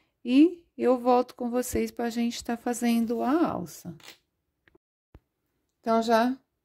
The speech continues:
arrematei aqui, né? Acabei de costurar, arrematei. Agora, vamos tá pregando o zíper. Então, gente, eu vou tá colocando esse zíper. Esse zíper, ele é o número vinte, tá? Aí, se vocês quiser,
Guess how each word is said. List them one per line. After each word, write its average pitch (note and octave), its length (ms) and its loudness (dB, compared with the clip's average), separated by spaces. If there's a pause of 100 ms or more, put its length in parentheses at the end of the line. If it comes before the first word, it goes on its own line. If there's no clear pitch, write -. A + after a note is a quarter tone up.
(300)
arrematei G3 680 0
aqui, F#3+ 300 -2
né? C#4 140 2
Acabei G3 320 0
de F#3+ 100 -6
costurar, F3+ 480 -2
arrematei. G3 720 -2
Agora, G#3 280 2
vamos G#3+ 300 -6
tá G3+ 140 -4
pregando F3+ 480 0
o G#3 40 -4
zíper. G3 640 0 (800)
Então, C4+ 220 4
gente, G3+ 280 -2
eu G3 40 -14
vou G#3+ 100 -4
tá A#3 120 -6
colocando A3+ 420 -4
esse F#3 220 -6
zíper. G3 560 -4
Esse A#3 320 0
zíper, A3+ 340 -4
ele G#3+ 100 2
é G#3+ 60 8
o G#3+ 80 4
número A#3 880 0 (460)
vinte, F3+ 680 -4 (400)
tá? G3 320 -4 (360)
Aí, C#4+ 180 6
se C#4+ 140 -2
vocês B3 480 -4
quiser, F#3 840 2